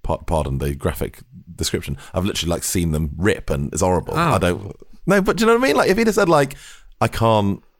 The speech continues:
Speaker 1: I can't deal with this. I've, I
Speaker 2: Yeah.
Speaker 1: see too many awful stuff." But he sort of implies, "I just see too many in general."
Speaker 2: Yeah.
Speaker 1: Just a bit over the old,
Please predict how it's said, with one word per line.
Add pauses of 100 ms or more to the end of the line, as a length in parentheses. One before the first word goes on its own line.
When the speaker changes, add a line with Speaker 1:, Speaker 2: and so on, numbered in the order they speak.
Speaker 1:
I
can't
deal
with
this.
I've,
I
Speaker 2:
Yeah.
Speaker 1:
see
too
many
awful
stuff."
But
he
sort
of
implies,
"I
just
see
too
many
in
general."
Speaker 2:
Yeah.
Speaker 1:
Just
a
bit
over
the
old,